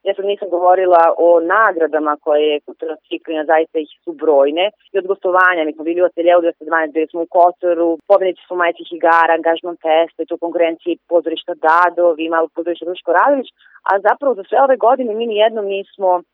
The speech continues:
imali predstavu izvođenja u Kruševačkom pozorištu. Ono što je karakteristično, možda je tu jedan od tih problema koje bi isto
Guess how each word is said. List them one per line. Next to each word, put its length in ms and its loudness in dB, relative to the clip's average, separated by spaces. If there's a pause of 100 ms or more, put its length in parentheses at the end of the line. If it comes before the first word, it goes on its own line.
(140)
imali 360 0
predstavu 480 0
izvođenja 460 -6
u 100 -10
Kruševačkom 640 -8 (120)
pozorištu. 560 -14 (160)
Ono 320 2
što 220 -4
je 380 -2 (340)
karakteristično, 920 -2
možda 320 0
je 80 -6
tu 60 -10
jedan 220 0
od 140 -2
tih 200 -12
problema 540 0
koje 180 -4
bi 140 -4
isto 300 -8